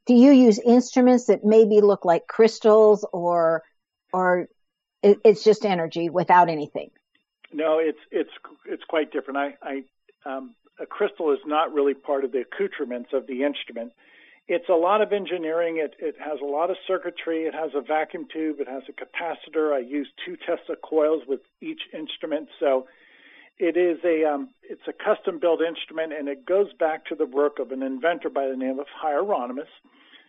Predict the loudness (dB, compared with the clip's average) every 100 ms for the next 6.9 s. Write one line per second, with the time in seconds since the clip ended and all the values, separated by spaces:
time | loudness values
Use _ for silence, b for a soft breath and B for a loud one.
0 | _ -8 -6 -4 -4 -4 -6 -10 -8 -6
1 | -6 -10 -12 -10 -8 -6 -4 -2 -4 -8
2 | -12 -4 -4 -4 -6 -8 -8 -12 -12 -12
3 | -10 -8 -10 -8 -4 -2 -4 -8 -12 b
4 | b b -18 -18 -12 -4 -2 -2 -6 -8
5 | -12 -16 b b b b b _ _ 0
6 | 2 2 -4 -4 -2 0 -2 -2 -8